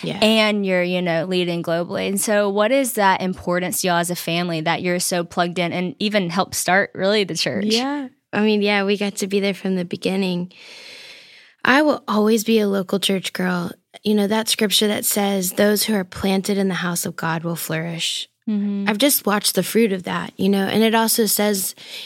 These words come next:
Speaker 1: in the word to test something by its fruit.
Speaker 2: Mm.
Speaker 1: And so it's like, "Abide in me, I will abide in you. Abide in me as the vine." And it's like, there's just so much richness in our lives by staying connected to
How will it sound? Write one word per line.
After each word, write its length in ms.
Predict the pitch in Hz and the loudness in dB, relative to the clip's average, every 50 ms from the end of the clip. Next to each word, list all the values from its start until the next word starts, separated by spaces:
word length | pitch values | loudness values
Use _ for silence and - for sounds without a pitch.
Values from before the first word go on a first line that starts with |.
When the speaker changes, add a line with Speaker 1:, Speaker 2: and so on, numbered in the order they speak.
| - - _ | -16 -12 _
Speaker 1:
in 140 | - 127 110 | 2 4 4
the 80 | 104 98 | 4 4
word 440 | 101 202 101 - 101 196 185 - - _ - _ | 2 2 2 2 0 0 -2 -6 -12 _ -10 _
to 460 | - - 226 226 208 202 202 196 - - - - | -2 2 4 4 4 4 4 2 -2 -4 -6 -2
test 300 | - 220 214 202 - - | 0 0 2 2 2 0
something 360 | 220 208 208 185 202 196 185 | 0 0 0 2 0 0 0
by 160 | 185 185 185 | 0 -2 -2
its 180 | 185 - - - | -4 -4 -4 -6
fruit. 480 | - - - 190 190 233 254 - - _ | -4 -2 0 2 2 2 0 -2 -6 _
Speaker 2:
Mm. 240 | - 202 202 202 196 180 - - - - - - - _ | -2 0 0 0 -2 -6 -10 -16 -20 -20 -20 -20 -6 _
Speaker 1:
And 280 | - 202 208 202 202 196 | 2 4 4 4 2 2
so 320 | 185 - - 208 202 202 196 | 0 0 0 2 2 2 2
it's 200 | 190 - - - | 0 -2 -2 -2
like, 120 | 190 180 - | -2 -2 0
"Abide 420 | - 185 180 202 202 208 220 214 | -2 2 4 4 4 4 4 4
in 140 | 208 208 202 | 4 4 4
me, 240 | 196 196 196 202 202 | 4 4 2 2 2
I 120 | - 190 | 2 0
will 100 | 190 190 190 | 2 2 2
abide 320 | 175 180 175 175 180 185 | 0 0 -2 -2 0 0
in 140 | 185 180 180 | 0 0 0
you. 260 | 180 180 180 185 190 | 0 0 0 -2 -2
Abide 320 | 190 185 - 175 185 190 180 | -4 -4 -4 -2 -2 0 0
in 160 | 185 185 185 | 0 2 2
me 140 | 185 180 180 | 0 0 0
as 180 | 180 175 - | -2 -2 -4
the 140 | - 180 165 | -4 -4 -4
vine." 540 | 165 - 175 170 170 175 175 180 185 180 175 | -2 -2 -2 -2 0 -2 0 0 0 0 0
And 180 | 160 160 - - - - - - - | -2 -6 -8 -12 -16 -16 -16 -18 -16
it's 120 | - - - | -4 2 4
like, 260 | 262 240 233 - - _ _ _ _ _ _ | 4 4 4 2 -6 _ _ _ _ _ _
there's 220 | - 240 240 233 233 | 2 4 4 6 4
just 180 | 269 262 - - | 4 2 2 2
so 420 | - - - 226 220 226 233 233 240 | 2 2 4 4 4 6 4 4 4
much 460 | 233 226 214 202 196 - - - 190 | 4 4 4 2 0 -2 -6 -4 0
richness 560 | 190 196 190 190 - - 214 208 202 180 - | 2 2 2 2 0 0 2 2 2 2 0
in 80 | 202 196 | 0 2
our 180 | 185 180 180 | 2 2 2
lives 400 | 180 170 165 175 175 180 175 175 | 0 0 0 0 -2 -2 -4 -4
by 160 | - - 180 | -4 -2 -2
staying 760 | 175 170 - - - 202 190 180 180 180 185 175 170 175 180 - _ | -2 -2 -2 -2 -2 -2 0 0 0 0 0 0 -2 -2 -4 -6 _
connected 600 | - - 208 202 190 185 185 185 - 208 185 - | -2 2 2 4 4 2 -2 -2 -4 -4 -4 -2
to 160 | - 185 180 | -4 -6 -6